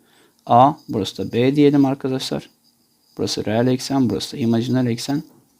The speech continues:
O zaman z sayısı a artı b'dir ve tanjant da b bölü a'dır. Yani aslında imajinerin reele bölümüdür. İmajiner b,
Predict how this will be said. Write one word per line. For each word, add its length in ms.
O 80
zaman 200
z 280
sayısı 460
a 320
artı 300
b'dir 580
ve 140
tanjant 560
da 180
b 240
bölü 180
a'dır. 380
Yani 360
aslında 640
imajinerin 960
reele 560
bölümüdür. 640
İmajiner 680
b, 300